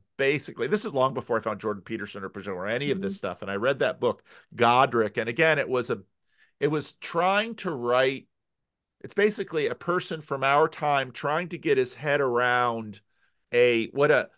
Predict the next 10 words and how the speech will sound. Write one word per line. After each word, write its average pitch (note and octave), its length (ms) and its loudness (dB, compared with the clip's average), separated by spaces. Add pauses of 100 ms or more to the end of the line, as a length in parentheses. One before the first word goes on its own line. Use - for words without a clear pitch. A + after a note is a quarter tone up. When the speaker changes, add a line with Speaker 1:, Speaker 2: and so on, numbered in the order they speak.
(240)
Speaker 1:
the C#3+ 100 6
weirdness D#3 920 0
and A2+ 200 -6
wildness B2+ 1120 4 (100)
of A#2 420 0
a A2+ 200 -2
medieval A2 560 -4
saint. - 680 -12 (480)
Speaker 2:
Right. G3 220 -10 (1000)
Speaker 1:
And, B2+ 800 -2